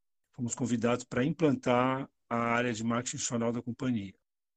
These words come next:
E uma das tarefas principais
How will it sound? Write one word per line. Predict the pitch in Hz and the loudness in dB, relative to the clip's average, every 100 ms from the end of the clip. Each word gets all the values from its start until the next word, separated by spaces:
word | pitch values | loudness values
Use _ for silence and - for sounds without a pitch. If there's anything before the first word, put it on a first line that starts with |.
| _ _ _ _ _ | _ _ _ _ _
E | 196 | 6
uma | 240 | 8
das | 214 202 | 8 8
tarefas | 175 151 143 127 | 10 10 8 0
principais | - 127 135 - 151 165 151 120 - - - - | -2 0 -2 4 6 8 6 2 -2 -6 -10 -14